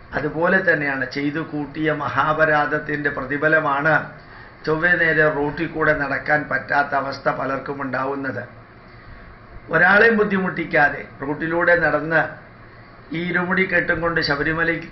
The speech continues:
പോയ കോടികളെ അവഹേളിക്കുകയും അപകീർത്തിപ്പെടുത്തുകയും തകർക്കുകയും തരിപ്പണമാക്കുകയും ചെയ്യാമെങ്കിൽ ഇതിനൊക്കെ കാരണമായവരെ ഒന്ന് പ്രതിഷേധത്തിലൂടെ ഒന്ന് തടയുക എന്ന് പറയുന്നത്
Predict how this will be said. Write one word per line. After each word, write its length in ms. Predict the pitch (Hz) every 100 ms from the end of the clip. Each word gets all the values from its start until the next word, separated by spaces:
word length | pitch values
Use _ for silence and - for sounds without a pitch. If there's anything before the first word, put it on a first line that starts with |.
| -
പോയ 200 | 156 151 156 -
കോടികളെ 580 | 147 147 160 160 160 156
അവഹേളിക്കുകയും 720 | 156 147 147 160 160 151 156 151
അപകീർത്തിപ്പെടുത്തുകയും 960 | 143 143 156 151 160 151 147 151 151 -
തകർക്കുകയും 680 | 143 143 147 147 - 165 156
തരിപ്പണമാക്കുകയും 880 | 143 139 139 151 160 147 143 156 147
ചെയ്യാമെങ്കിൽ 640 | 143 147 156 160 147 147 131 - - - - - - - - - -
ഇതിനൊക്കെ 420 | 123 151 165 175 165
കാരണമായവരെ 960 | 135 131 143 151 156 151 151 156 156 143 - - - - - - - - - 170
ഒന്ന് 240 | 175 202
പ്രതിഷേധത്തിലൂടെ 1160 | 202 156 147 147 165 160 175 185 185 180 190 190 - - - - - 147
ഒന്ന് 220 | 160 165 -
തടയുക 480 | 143 151 165 170 175 180 170
എന്ന് 180 | 156 156
പറയുന്നത് 560 | 151 151 156 160 147